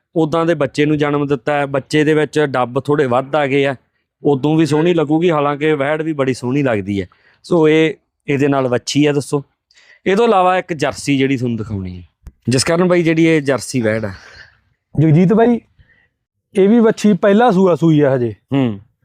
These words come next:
Speaker 2: ਹਾਂ, ਇਹ ਵੱਛੀ ਵੀਰੇ ਸੂਈ ਆ ਜਗਜੀਤ ਕੱਲ੍ਹ ਸੁਬਾਹ ਸਾਢੇ ਕੁ ਤਿੰਨ ਵਜੇ।
Speaker 1: ਠੀਕ ਹੈ।
Speaker 2: ਹਾਂ ਬਾਈ, ਬੋਲੀ ਚੋਂ ਇਹ ਵੀ ਇੱਕ ਡੰਗ ਸਾਫ਼ ਕਰੀ ਹੋਈ ਆ ਬਿਲਕੁਲ ਜਮਾਂ, ਤੇ ਬਹੁਤ ਸੋਹਣੀ ਚੰਗੀ ਚੱਲੀ ਆ ਗੀ। ਬਾਕੀ ਹੁਣ ਜਿਵੇਂ ਅੱਗੇ ਅੱਗੇ ਸਮਾਂ ਆਊ, ਉਵੇਂ ਉਵੇਂ ਦੁੱਧ ਤੇ ਚੱਲੂਗੀ, ਹਨਾ ਬਾਈ?
Speaker 1: ਕੀ ਰੇਟ ਰਹੂਗਾ ਇਹਦਾ?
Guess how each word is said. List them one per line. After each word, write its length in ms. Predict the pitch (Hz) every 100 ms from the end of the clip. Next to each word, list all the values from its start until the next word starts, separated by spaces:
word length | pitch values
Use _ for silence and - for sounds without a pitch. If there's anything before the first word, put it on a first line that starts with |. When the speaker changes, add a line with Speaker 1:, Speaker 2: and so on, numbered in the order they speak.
| -
Speaker 2:
ਹਾਂ, 160 | 143 160 196
ਇਹ 160 | 247
ਵੱਛੀ 260 | 247 - 220
ਵੀਰੇ 220 | 240 247
ਸੂਈ 240 | 220 208
ਆ 60 | 220
ਜਗਜੀਤ 340 | 196 185 233
ਕੱਲ੍ਹ 340 | 196 202 220 240
ਸੁਬਾਹ 340 | - 170 220
ਸਾਢੇ 320 | - 185 220
ਕੁ 60 | 214
ਤਿੰਨ 260 | 185 170 139
ਵਜੇ। 240 | 110 101 _ _ _ -
Speaker 1:
ਠੀਕ 240 | 143 123 104
ਹੈ। 160 | 82 -
Speaker 2:
ਹਾਂ 220 | 139 151
ਬਾਈ, 180 | 127 113 _ _ -
ਬੋਲੀ 240 | 165 220
ਚੋਂ 140 | 214 196
ਇਹ 80 | 196
ਵੀ 120 | 233
ਇੱਕ 180 | 208 202
ਡੰਗ 200 | 196 180
ਸਾਫ਼ 300 | 175 180 156
ਕਰੀ 260 | 180 180 170
ਹੋਈ 180 | 180
ਆ 80 | 180
ਬਿਲਕੁਲ 380 | 170 180 202 196
ਜਮਾਂ, 300 | 170 170 165 - _ _ _ _ 170
ਤੇ 100 | 160
ਬਹੁਤ 320 | 139 185 185
ਸੋਹਣੀ 340 | 180 196 208
ਚੰਗੀ 480 | 170 180 165 175 165 - _ _ -
ਚੱਲੀ 300 | 156 151 156
ਆ 120 | 160
ਗੀ। 140 | 156 160
ਬਾਕੀ 320 | 156 - 156
ਹੁਣ 180 | 156 151
ਜਿਵੇਂ 280 | 156 156 - _ _ -
ਅੱਗੇ 200 | 147 147
ਅੱਗੇ 220 | 147 143 143
ਸਮਾਂ 260 | 151 143
ਆਊ, 260 | 143 139 139
ਉਵੇਂ 140 | 135
ਉਵੇਂ 180 | 135 131
ਦੁੱਧ 160 | 131 -
ਤੇ 80 | 151
ਚੱਲੂਗੀ, 420 | 135 110 110 110
ਹਨਾ 160 | 175 202
ਬਾਈ? 140 | 180
Speaker 1:
ਕੀ 200 | 143 139
ਰੇਟ 220 | 143 131
ਰਹੂਗਾ 220 | 147 147
ਇਹਦਾ? 180 | 147 151